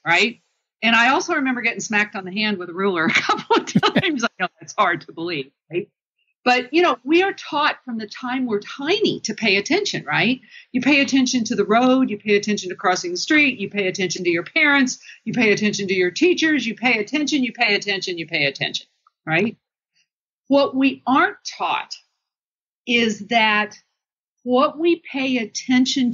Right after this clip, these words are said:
to literally defines what we will experience in our world, in our reality. That's how our brains work. And that's what modern neuroscience has figured out with a quantum biologist, et cetera, that literally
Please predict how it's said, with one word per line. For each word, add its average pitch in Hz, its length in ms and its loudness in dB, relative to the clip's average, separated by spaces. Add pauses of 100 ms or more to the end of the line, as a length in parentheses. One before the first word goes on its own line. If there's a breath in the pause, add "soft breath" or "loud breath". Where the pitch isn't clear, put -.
to 185 260 4
literally 208 600 2
defines 175 880 0
what 185 300 0
we 185 160 0
will 175 220 2
experience 160 760 2
in 147 80 0
our 135 180 -2
world, 123 220 -4 (180)
in 160 120 0
our 156 120 4
reality. 139 480 0 (400 soft breath)
That's 226 300 0
how 196 200 2
our 175 120 4
brains 170 400 -4
work. 151 240 -4
And 156 100 0
that's 165 260 -2
what 190 160 -2
modern 170 640 0
neuroscience 175 640 2
has 151 160 -4
figured 151 320 2
out 147 200 2
with 139 200 -2
a 143 40 -8
quantum 165 380 0
biologist, 160 720 0
et 143 120 -8
cetera, 151 440 0 (540 loud breath)
that 185 180 0
literally 196 800 2